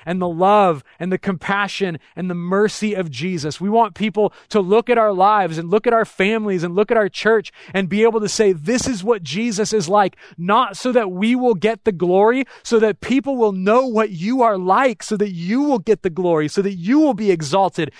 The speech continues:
in Carpinteria, the coastlands, and the nations, so that you will be the most beautiful thing that people in our lives will ever see. It's not about us. It's not about my righteousness. It's not about my holiness. It's not about our church or our plans or,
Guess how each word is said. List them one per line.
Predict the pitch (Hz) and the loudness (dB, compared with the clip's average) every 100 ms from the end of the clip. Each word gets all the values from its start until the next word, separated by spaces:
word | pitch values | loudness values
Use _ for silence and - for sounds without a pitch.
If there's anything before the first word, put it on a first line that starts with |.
| - - | -14 -6
in | 208 | -4
Carpinteria, | - 226 233 220 214 214 196 | 0 -2 -2 -4 0 2 2
the | |
coastlands, | 185 208 220 - 208 202 165 | 0 0 0 0 -2 -2 -4
and | 185 | -4
the | |
nations, | 190 196 - 180 156 | 0 0 -2 -8 -6
so | 202 | -6
that | 202 | -4
you | 180 247 | -2 0
will | 302 233 | 2 2
be | 165 202 160 - _ | 0 -4 -4 -10 _
the | 220 | 0
most | 214 233 - 175 135 | 4 2 2 -8 -6
beautiful | 190 226 302 269 - 247 | -2 0 2 0 2 2
thing | 190 240 233 185 - - | 2 0 0 -2 -10 -2
that | 196 - | -2 0
people | - 254 240 | -4 -2 0
in | 226 220 254 | -2 -2 -2
our | 220 233 226 | 0 2 4
lives | 202 214 214 180 180 | 4 4 4 0 -2
will | 208 | -2
ever | 190 208 214 196 | 0 2 2 0
see. | - 208 202 - - | -2 -4 -4 -6 -6
It's | 196 160 | -4 0
not | 208 262 | 2 2
about | 262 151 214 254 214 | 0 0 0 0 0
us. | 175 165 - | 0 -2 -2
It's | 180 190 | -10 -4
not | 247 | 0
about | 254 139 220 254 | 0 0 0 0
my | 185 202 | 0 0
righteousness. | 175 170 160 - 151 156 143 180 | 2 0 0 -6 -12 -10 -8 -8
It's | - | -4
not | 214 269 | -2 0
about | 190 220 254 | 0 0 0
my | 214 190 | 0 0
holiness. | 143 180 165 147 131 - - - | 0 -2 -2 -6 -8 -10 -16 -20
It's | - | -6
not | 220 269 | 0 0
about | 185 269 247 | 2 2 2
our | 208 | 0
church | - - 233 254 196 | -4 0 0 0 -2
or | 202 | 0
our | 165 | 0
plans | 160 - 240 247 247 190 | 0 -2 0 0 -2 -2
or, | 190 | -2